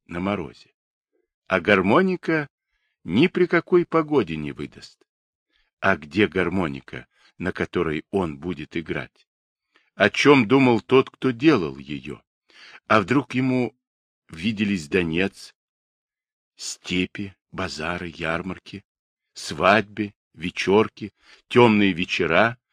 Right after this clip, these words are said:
ватаги девушек и парней? Может быть, он думал о том, где положено умолкнуть его гармонике?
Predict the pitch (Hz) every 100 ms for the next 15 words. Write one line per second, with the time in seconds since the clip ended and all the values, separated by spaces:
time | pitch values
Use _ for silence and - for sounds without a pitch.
0 | _ _ 101 104 - 101 78 87 71 98
1 | 92 87 85 - - 76 69 71 90 113
2 | _ _ _ _ _ _ _ _ _ -
3 | 113 95 113 - 113 110 - 85 113 117
4 | 110 104 - 113 113 110 _ _ _ -
5 | 98 98 98 98 104 95 104 104 - _
6 | - 95 85 101 202 202 - 98 - 87
7 | 76 69 85 80 73 62 65 - -